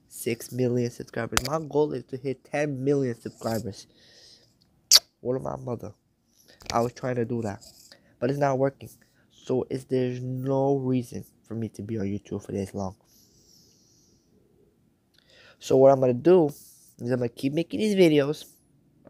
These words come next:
After making these videos, I'm gonna upload three musics, and those three musics are the last three musics on this YouTube. And I'm gone. And I'll make another vlog,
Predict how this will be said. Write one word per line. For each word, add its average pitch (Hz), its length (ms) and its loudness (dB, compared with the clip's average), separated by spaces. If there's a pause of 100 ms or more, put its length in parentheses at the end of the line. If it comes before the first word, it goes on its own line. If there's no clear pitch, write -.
(500)
After 123 280 -2
making 135 280 2
these 131 140 2
videos, 165 500 2 (720)
I'm 123 80 0
gonna 131 160 6
upload 123 540 4 (380)
three 170 240 4
musics, 170 600 2 (600)
and 147 140 0
those 156 180 6
three 175 200 -2
musics 165 380 4
are 147 100 0
the 117 180 -2
last 135 800 0
three 135 180 0
musics 131 540 -4 (420)
on 127 200 2
this 120 180 -2 (100)
YouTube. 113 360 -6 (1800)
And 127 120 -2
I'm 131 160 2
gone. 143 260 -2 (220)
And 123 100 2
I'll 131 60 2
make 131 200 2
another 127 380 2
vlog, 151 400 2